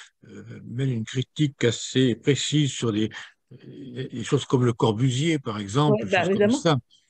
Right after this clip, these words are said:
Speaker 1: Bien sûr. C'est-à-dire toutes ces, ces villes qui sont installées sur un espace abstrait, comme vous
Speaker 2: Ouais.
Speaker 1: l'avez dit.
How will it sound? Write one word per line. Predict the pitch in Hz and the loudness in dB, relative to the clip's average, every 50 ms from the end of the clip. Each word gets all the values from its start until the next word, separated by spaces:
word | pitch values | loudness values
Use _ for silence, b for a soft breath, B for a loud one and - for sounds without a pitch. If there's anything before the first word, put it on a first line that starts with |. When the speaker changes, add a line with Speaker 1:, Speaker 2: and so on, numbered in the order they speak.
| _ _ _ | _ _ _
Speaker 1:
Bien | - 120 | -20 -20
sûr. | - - 185 170 147 B B B B B B _ | -10 -6 -4 -4 -4 B B B B B B _
C'est-à-dire | 135 127 131 - | -10 -8 -8 -6
toutes | - 165 143 | -6 -8 -6
ces, | - - 156 139 123 b b b | -2 0 0 0 0 b b b
ces | - - 139 131 | -6 -2 -2 0
villes | 123 139 185 160 143 | 2 0 0 -2 -2
qui | - - 135 | -4 -8 -8
sont | - - 151 156 151 | -2 2 2 2 4
installées | 131 117 - - - 135 135 143 170 175 | 2 0 0 0 0 2 4 4 2 2
sur | - - - 143 127 | 0 -2 -2 -2 0
un | 127 | 0
espace | 127 120 - - - - 160 139 - 151 | -2 -4 -4 -6 -4 -2 -2 0 0 -2
abstrait, | 131 - - - - - - - 131 117 | -2 -2 -4 -8 -8 -8 -2 -2 -2 -2
comme | - _ - 127 113 113 | -2 _ -2 -2 -2 0
vous | 113 113 | 2 2
Speaker 2:
Ouais. | 117 | 4
Speaker 1:
l'avez | 113 113 110 120 120 120 113 - b b b b _ _ _ | 4 4 2 0 0 0 -2 -4 b b b b _ _ _
dit. | - 92 107 107 | -20 -16 -16 -16